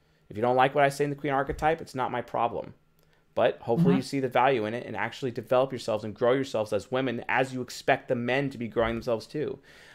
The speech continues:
Speaker 1: And I'm not here to just be all like, "Arr," on women. I have way more attention and way more standards and way more crap that I've thrown on the men because I'm tired of man being man children. I'm so tired of it.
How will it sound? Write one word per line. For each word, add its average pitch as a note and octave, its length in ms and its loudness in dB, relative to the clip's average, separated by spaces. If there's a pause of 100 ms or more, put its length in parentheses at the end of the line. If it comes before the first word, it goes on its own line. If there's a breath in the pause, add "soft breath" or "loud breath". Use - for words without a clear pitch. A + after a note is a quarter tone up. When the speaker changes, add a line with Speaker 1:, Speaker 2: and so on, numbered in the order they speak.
(100)
Speaker 1:
And C#3+ 120 4
I'm D3 140 6
not D3+ 180 4
here D#3 240 0
to C3 80 -6
just C3+ 220 -8
be C#3+ 100 2
all C3+ 160 8
like, B2+ 260 6
"Arr," D3 400 6
on A#2+ 280 0
women. C3+ 480 0 (640 soft breath)
I C3 140 8
have C#3+ 300 8
way C3+ 380 4
more C#3+ 240 4
attention B2 640 -4 (160 loud breath)
and B2 320 -2
way C#3+ 300 4
more A#2+ 260 2
standards A2 480 -4
and B2 240 -6
way C#3 160 2
more C3+ 160 0
crap A2+ 380 2
that A#2+ 100 2
I've A2 80 2
thrown A#2+ 240 0
on A#2 60 -4
the A#2 80 -4
men C#3+ 200 -2
because C3 200 -4
I'm B2+ 120 -2
tired D3 280 6
of C3+ 120 0
man D#3+ 280 4
being F3 200 2
man G#3 260 4
children. G#2 540 0
I'm A2+ 120 -4
so F#3+ 280 6
tired F#3+ 380 8
of G#2 80 4
it. - 240 -2